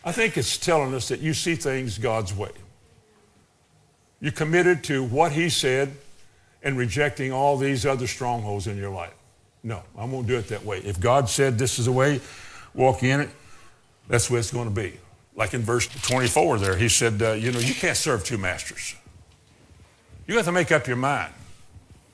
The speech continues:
You're gonna go through this world, the rest of chapter six, he said, "Take no thought" five times. You can't worry about things if you believe God's gonna take care of it.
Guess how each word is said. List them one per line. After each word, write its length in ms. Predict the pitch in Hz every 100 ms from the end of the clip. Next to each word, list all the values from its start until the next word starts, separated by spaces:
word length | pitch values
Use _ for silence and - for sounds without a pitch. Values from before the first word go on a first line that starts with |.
| - _ - - _ _ _
You're 140 | 156 202
gonna 140 | 208
go 100 | 202
through 200 | - 196
this 220 | 180 170
world, 220 | 185 202
the 60 | 160
rest 260 | 156 151 151
of 160 | 135
chapter 340 | - 165 156 139
six, 360 | - 190 -
he 60 | 165
said, 280 | - 160 -
"Take 180 | 170
no 140 | 160 156
thought" 320 | - 175 165
five 300 | 160 160 139
times. 560 | 165 190 170 156 - - - - - - _ _ _ _ _ - _ _
You 80 | -
can't 240 | 208 214
worry 220 | 180 214
about 300 | 208 180 170
things 260 | 180 190 165
if 140 | 156
you 60 | 185
believe 300 | 165 196 147
God's 240 | 180 185
gonna 140 | 151 185
take 200 | 202 196
care 180 | 233 240
of 100 |
it. 60 | 135